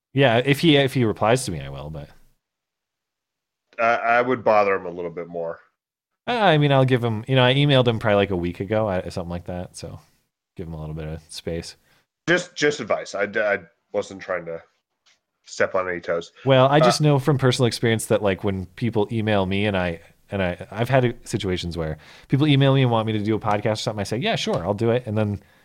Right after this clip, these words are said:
Speaker 1: um, like, even though I've agreed to do it, they keep checking back with me, like, several times. Like, "No, I said I would do it at this time. I put it on my calendar. I will be there. I don't need,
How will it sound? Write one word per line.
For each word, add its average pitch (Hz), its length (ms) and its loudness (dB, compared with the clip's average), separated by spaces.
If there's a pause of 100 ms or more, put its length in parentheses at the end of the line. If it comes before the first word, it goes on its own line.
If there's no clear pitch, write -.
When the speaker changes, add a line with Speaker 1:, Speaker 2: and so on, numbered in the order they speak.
(520)
Speaker 1:
um, 90 460 0
like, 104 260 -2
even 120 180 2
though 117 100 2
I've 110 140 2
agreed 104 300 0
to 101 60 -2
do 90 240 0
it, 107 200 0
they 95 120 0
keep 90 300 -6
checking 101 460 -2
back 85 320 -4
with - 180 -8
me, 98 140 -2
like, 87 260 -4
several 85 420 -4
times. 87 520 -6
Like, 80 160 -12
"No, 120 220 0
I 113 180 2
said 127 260 0
I 139 80 4
would 143 140 2
do 127 140 2
it 123 60 2
at 120 120 0
this 117 160 -4
time. 110 320 -2
I 101 80 -10
put 113 160 -6
it 117 80 -2
on 120 80 -2
my 113 100 -2
calendar. 92 560 -4
I 92 120 -6
will 95 140 -4
be 101 280 -8
there. 73 240 -10
I 69 60 -12
don't 85 200 -10
need, 90 300 -8